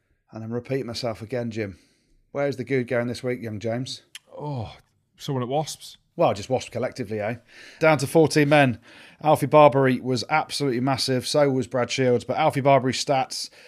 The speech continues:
Speaker 1: ten tackles made, two turnovers, six defenders beaten, and a try in beating the European champions Toulouse with fourteen men. A massive performance from everyone at Wasps. Andy Goodsweet was rammed. So Wasps, you get the Good this week.
Speaker 2: Hear, hear.
Speaker 1: The bad.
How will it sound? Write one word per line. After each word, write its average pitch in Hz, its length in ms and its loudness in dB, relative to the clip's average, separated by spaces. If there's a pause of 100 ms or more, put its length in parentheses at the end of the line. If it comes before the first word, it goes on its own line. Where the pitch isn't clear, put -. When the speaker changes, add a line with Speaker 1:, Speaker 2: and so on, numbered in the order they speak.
(240)
Speaker 1:
ten 151 240 2
tackles 131 380 -2
made, 127 260 0
two 151 160 0
turnovers, 123 640 0
six - 300 -6
defenders 117 400 -2
beaten, 120 500 -2 (420)
and 127 140 -2
a 113 60 -2
try 120 400 0
in 113 240 -6
beating 117 320 -6
the 113 80 -6
European 117 340 -6
champions 110 400 -8
Toulouse 113 300 -6
with 147 180 -2
fourteen 123 440 -2
men. 117 220 -2
A 127 120 -6
massive 139 500 -6
performance 110 480 -8
from 113 180 -10
everyone 104 280 -8
at 78 80 -12
Wasps. - 500 -12 (340)
Andy 135 280 -2
Goodsweet 123 360 -2
was 104 140 -8
rammed. 127 380 0
So 127 160 -2
Wasps, - 420 -4
you 151 80 -4
get 143 160 -4
the 139 60 -8
Good 165 240 -2
this 165 140 -6
week. - 360 -2 (240)
Speaker 2:
Hear, 104 180 0
hear. 104 220 2 (260)
Speaker 1:
The 131 120 -2
bad. 160 400 6